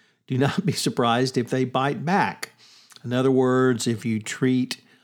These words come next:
um, employees like animals, well, they're gonna respond like animals. So if you are going to, uh,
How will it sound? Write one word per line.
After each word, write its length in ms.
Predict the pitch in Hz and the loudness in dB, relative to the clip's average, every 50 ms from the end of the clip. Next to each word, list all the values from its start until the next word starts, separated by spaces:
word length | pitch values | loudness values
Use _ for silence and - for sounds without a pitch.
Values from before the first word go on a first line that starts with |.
| _ _ - | _ _ -8
um, 500 | 110 117 117 113 113 110 110 110 107 107 - | -4 -2 0 0 0 0 0 -2 -2 -4 -6
employees 420 | - 127 117 - 127 131 127 117 - | -10 -12 -12 -8 -4 -2 0 0 0
like 220 | 123 117 110 - | 0 -2 -2 -4
animals, 500 | 120 117 117 123 123 120 120 120 - - | -2 -2 0 0 0 0 0 -2 -2 -2
well, 160 | 120 117 117 | 0 0 0
they're 160 | 117 123 117 113 | 0 0 0 0
gonna 180 | 120 117 113 | 2 2 2
respond 560 | 110 107 107 - - - 123 120 120 117 117 | 2 0 -2 -4 -6 -4 -2 -2 -2 -2 -2
like 300 | 104 95 104 98 - - | -2 -4 -6 -8 -8 -8
animals. 480 | - 104 104 101 92 - - - - - _ _ _ _ _ _ _ _ | -8 -8 -8 -8 -10 -12 -14 -16 -20 -20 _ _ _ _ _ _ _ _
So 400 | - - 131 131 135 135 135 131 | -2 2 4 6 6 6 6 6
if 300 | 131 131 123 - - - | 6 4 2 0 -2 0
you 260 | 135 135 131 127 131 | 4 4 6 6 6
are 240 | 123 123 123 123 123 | 4 4 4 4 2
going 460 | 120 117 135 135 147 147 147 147 139 | 2 2 2 4 4 4 4 2 2
to, 680 | - - 143 135 131 131 127 127 123 123 120 120 120 - - | 2 2 4 6 6 6 6 6 6 6 4 4 2 0 -2
uh, 720 | 113 113 110 110 110 107 107 107 107 104 104 104 101 | -2 -2 0 0 0 -2 -2 -2 -2 -2 -4 -4 -6